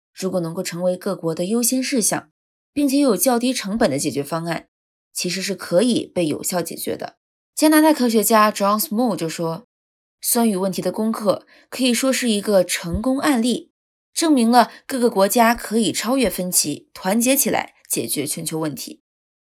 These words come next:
当然啦，这个过程也不是一帆风顺的，像今天的气候变化问题依然被人质疑一样，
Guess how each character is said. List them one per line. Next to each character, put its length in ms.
当 160
然 140
啦， 240
这 160
个 120
过 140
程 180
也 140
不 180
是 160
一 120
帆 160
风 120
顺 240
的， 200
像 300
今 180
天 120
的 100
气 240
候 160
变 180
化 140
问 140
题 420
依 200
然 240
被 120
人 180
质 240
疑 300
一 20
样， 240